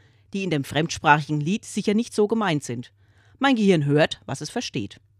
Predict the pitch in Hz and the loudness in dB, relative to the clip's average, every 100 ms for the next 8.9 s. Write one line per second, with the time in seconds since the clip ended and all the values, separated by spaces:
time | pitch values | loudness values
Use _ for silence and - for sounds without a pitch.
0 | _ - 190 147 160 - - - - - | _ 0 2 4 4 4 0 6 4 6
1 | 185 - 294 339 214 196 202 180 190 185 | 2 4 4 4 2 2 0 -4 -2 -2
2 | - 208 220 226 226 - 214 226 262 _ | -2 -2 0 -2 -4 0 2 2 0 _
3 | _ _ _ - - 214 240 247 254 196 | _ _ _ -20 -4 2 8 8 8 6
4 | - 233 254 269 220 196 175 165 - 165 | 6 6 6 8 4 0 -2 -2 0 2
5 | 175 269 349 _ - - - 254 285 302 | 4 2 -2 _ -20 -20 2 4 4 0
6 | 262 240 226 214 233 226 165 175 220 311 | 2 2 4 4 4 4 4 4 2 -2
7 | 320 - 190 165 175 143 156 139 139 190 | -2 -4 -4 -4 -2 -2 -2 -4 0 -2
8 | - - 175 202 - 220 214 208 233 | 0 0 2 2 0 0 0 0 0